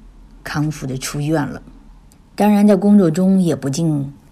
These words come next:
完全都是顺顺利利的。我们遇到的最大的困难，可能就是面对，有时候面对家属或者患者的不理解，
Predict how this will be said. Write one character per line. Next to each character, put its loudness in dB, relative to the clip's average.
完 -4
全 -2
都 -4
是 -8
顺 -4
顺 -2
利 -4
利 -6
的。 -12
我 -6
们 -2
遇 -2
到 0
的 -2
最 0
大 -2
的 -2
困 -2
难， -6
可 -12
能 -8
就 -8
是 -8
面 -2
对， -6
有 -6
时 -12
候 -6
面 -4
对 -8
家 -8
属 -14
或 -12
者 -14
患 -8
者 -10
的 -14
不 -10
理 -8
解， -10